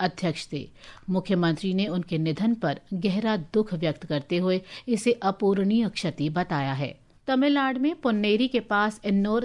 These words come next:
ताप विद्युत संयंत्र में निर्माणाधीन मेहराब ढहने से नौ मजदूरों की मौत हो गई और कई घायल हो गए।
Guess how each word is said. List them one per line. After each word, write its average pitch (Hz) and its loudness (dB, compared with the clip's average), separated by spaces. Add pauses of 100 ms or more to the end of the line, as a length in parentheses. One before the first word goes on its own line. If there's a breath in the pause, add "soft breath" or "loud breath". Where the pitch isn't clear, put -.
(120)
ताप 202 2
विद्युत 175 0
संयंत्र 185 0
में 208 2
निर्माणाधीन 180 0 (100)
मेहराब 180 -2 (140)
ढहने 185 2
से 160 -4 (160)
नौ 202 0
मजदूरों 170 2
की 170 -4
मौत 175 0
हो 202 2
गई 202 2 (280 loud breath)
और 208 -2
कई 196 2
घायल 151 0
हो 156 -2
गए। 131 -4